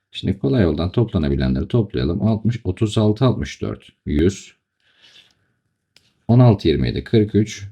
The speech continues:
e, toplarsak yüz kırk üç olacak. Cevap buradan Denizli oluyor. Uzunlukları farklı sarı, kırmızı ve mavi renkli üç kalem bir uçlarından hizalanıp kalemlerin bir bölümleri kağıtla kapatılmıştır.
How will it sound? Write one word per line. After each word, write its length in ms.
e, 260
toplarsak 760
yüz 280
kırk 200
üç 160
olacak. 440
Cevap 380
buradan 460
Denizli 440
oluyor. 280
Uzunlukları 640
farklı 560
sarı, 420
kırmızı 440
ve 60
mavi 340
renkli 280
üç 200
kalem 320
bir 160
uçlarından 640
hizalanıp 580
kalemlerin 480
bir 160
bölümleri 440
kağıtla 360
kapatılmıştır. 840